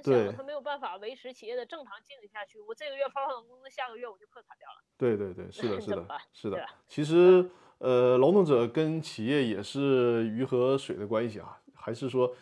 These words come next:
Speaker 2: 因为这个也确实不是企业，不是属于企业这种恶意嘛，所以说我觉得还是互相谅解、互相体谅，真的是员工和企业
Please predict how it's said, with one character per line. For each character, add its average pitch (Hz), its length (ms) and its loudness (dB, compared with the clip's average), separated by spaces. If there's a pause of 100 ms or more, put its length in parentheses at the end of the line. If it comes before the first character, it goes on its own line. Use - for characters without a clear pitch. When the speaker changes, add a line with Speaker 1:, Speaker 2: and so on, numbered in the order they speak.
(120)
Speaker 2:
因 165 100 -2
为 180 100 10
这 202 120 2
个 175 100 6
也 127 100 4
确 160 180 4
实 135 140 -2
不 117 160 -4
是 143 200 -2
企 107 240 -8
业， 127 120 2 (380)
不 156 140 0
是 170 40 0
属 110 120 -6
于 - 20 -4
企 - 200 -14
业 120 120 0
这 131 100 -2
种 110 200 -4
恶 107 80 0
意 101 80 -6
嘛， 87 160 -16 (440)
所 123 140 -2
以 113 40 0
说 123 460 6 (360)
我 107 80 -14
觉 113 100 -2
得 131 140 4
还 110 160 -2
是 131 300 2
互 - 300 -8
相 131 280 0
谅 139 160 0
解、 98 120 -8
互 135 160 -10
相 123 200 -4
体 104 140 -12
谅， 110 200 -4
真 127 160 -4
的 123 100 -2
是 117 280 -4
员 110 160 -2
工 117 180 -6
和 120 100 -4
企 110 280 -10
业 113 200 -2